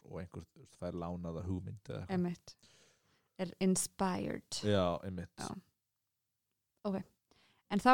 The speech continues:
Speaker 2: er komið að áskorun fyrir næstu viku.
Speaker 1: Já.
Speaker 2: Ok, þú átt að, þú átt að teikna mynd af því hvernig þér líður.
Speaker 1: <laughs> Eh, já.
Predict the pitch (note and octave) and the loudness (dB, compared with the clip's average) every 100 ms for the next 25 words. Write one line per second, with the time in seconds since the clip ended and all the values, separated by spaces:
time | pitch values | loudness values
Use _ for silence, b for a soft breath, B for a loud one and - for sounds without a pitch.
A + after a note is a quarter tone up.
0 | C4+ C4 C4 B3 B3 - F#3+ F#3 G3 A3 | 8 8 6 8 6 6 4 6 6 6
1 | - - G#3+ G#3 G3+ F#3+ F#3 F#3 E3 - | 4 2 2 4 4 4 2 2 0 -2
2 | F3+ - - G3 G#2 G#2+ A2+ G2 F2 D#2+ | -6 -4 4 8 8 8 8 6 6 2
3 | C#2 - - _ _ _ _ _ _ _ | -4 -10 -20 _ _ _ _ _ _ _
4 | - G#3+ G#3 F#3+ - A#3 A#3+ B3 A#3+ A#3 | -10 -6 -4 -6 -6 0 0 2 2 4
5 | A#3+ A#3 - _ _ _ _ _ _ _ | 2 0 -6 _ _ _ _ _ _ _
6 | _ - A#3+ A#3+ - A#3 A3+ A3+ - C4+ | _ 6 8 8 6 4 4 4 4 2
7 | - C4+ C4+ C#4+ - B3 A#3+ A#3 - - | 4 6 6 6 8 8 10 8 6 8
8 | B3 A3+ A3 G#3+ G#3 F3 - - - _ | 10 10 10 10 8 6 0 -8 -14 _
9 | _ _ _ _ _ - - - _ G#2+ | _ _ _ _ _ -20 -20 -20 _ -16
10 | G#2+ G#2+ F#2 F2 B _ - G#2+ A2+ A#2 | -14 -14 -16 -20 B _ -2 4 6 8
11 | A#2 A2+ A2+ A2 A2 G2+ G#2+ G2 | 10 10 8 6 4 4 4 6